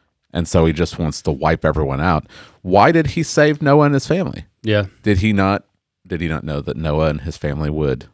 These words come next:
Speaker 1: procreate
Speaker 2: Right.
Speaker 1: <laughs> and fill the earth?
Speaker 2: Right.
Speaker 1: Like, if God really was an, on the side of the antinatalist, you would think he would not
Speaker 2: Save
Speaker 1: save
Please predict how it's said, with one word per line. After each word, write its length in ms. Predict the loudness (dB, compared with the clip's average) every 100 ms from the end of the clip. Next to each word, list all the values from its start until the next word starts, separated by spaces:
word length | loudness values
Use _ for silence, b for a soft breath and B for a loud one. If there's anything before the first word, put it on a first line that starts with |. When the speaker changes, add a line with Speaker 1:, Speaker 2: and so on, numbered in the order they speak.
| _ _ _ _
Speaker 1:
procreate 720 | -4 -4 -2 0 0 -2 -6 _ _ _ 0
Speaker 2:
Right. 240 | 2 2
Speaker 1:
<laughs> 20 | 2
and 180 | 0
fill 240 | 0 2 2
the 160 | 2
earth? 300 | 2 2 0 -10 B B
Speaker 2:
Right. 280 | -4 -4 -8 _ -10 -10
Speaker 1:
Like, 480 | -10 -6 0 0 0 -2
if 240 | -2 2
God 240 | 4 4 6
really 500 | 6 6 6 2 -2 -12
was 540 | -6 2 2 2 -2 -12 _ _ _ _ _ _ _ _ _ _ _
an, 220 | -2 -2 -4
on 280 | -4 2 4
the 60 | 2
side 260 | 2 2 2
of 60 |
the 100 | 0 -2
antinatalist, 1040 | -4 -2 -4 0 0 0 -2 -4 -8 -14 _ _ _ _ _ _
you 160 | -2
would 160 | 0 2
think 360 | 0 0 -4 -14
he 180 | -10 -10
would 260 | -6 -6
not 400 | -4 -4 -4 -8 -20 _ _ _ _ _ _
Speaker 2:
Save 280 | -4 -2
Speaker 1:
save 120 | 0